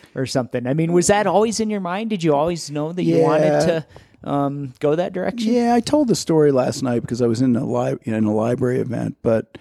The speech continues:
Speaker 2: um, I'd always, you know, my dad read to me every night before I went to sleep, and,
Speaker 1: Mm.
Speaker 2: uh, he read a lot of poetry to me, and then some short stories. When I was eleven,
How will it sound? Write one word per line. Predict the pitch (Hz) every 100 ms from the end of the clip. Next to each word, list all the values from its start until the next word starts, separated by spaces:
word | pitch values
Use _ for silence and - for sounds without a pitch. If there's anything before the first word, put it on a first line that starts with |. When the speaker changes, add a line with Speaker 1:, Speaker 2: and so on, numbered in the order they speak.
| - - - _ _
Speaker 2:
um, | 110 113 110 110 - _ - - - - _ _ _ _ - -
I'd | 190
always, | 220 247 180 -
you | 123
know, | 123 120
my | 120 123
dad | 147 160 160
read | 120 117
to | -
me | - 113 104 - -
every | 113 120
night | 110 104 104
before | - - 98
I |
went | 104 110 -
to |
sleep, | - - 50 - - -
and, | - - - 110 113 - 131
Speaker 1:
Mm. | 131 127 113 -
Speaker 2:
uh, | 107 104 104 104 101 - -
he | - 143
read | 139
a | 147
lot | 127 139
of | 131
poetry | - 120 113 110
to | 107
me, | 98 101 101 117
and | - 123
then | 123
some | 120 139 131
short | - 123 -
stories. | - 120 110 117
When | 175
I | 208
was | 208
eleven, | 151 131 143 147 147 120